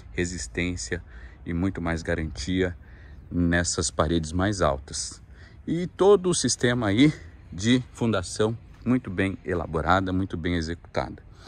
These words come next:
É, então já estão fazendo, ó, o nivelamento do terreno, vai dar uma alturinha bacana aqui, ó, quase um metro e quarenta de profun-, de altura aqui na parte do fundo.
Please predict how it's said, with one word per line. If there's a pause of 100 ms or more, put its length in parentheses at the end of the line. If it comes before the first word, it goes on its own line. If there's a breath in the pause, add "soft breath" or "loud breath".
(680 loud breath)
É, (380)
então
já
estão
fazendo,
ó, (120)
o
nivelamento
do
terreno,
vai
dar
uma
alturinha (300)
bacana
aqui,
ó, (200)
quase
um
metro
e
quarenta
de
profun-,
de
altura (420 loud breath)
aqui
na
parte
do
fundo.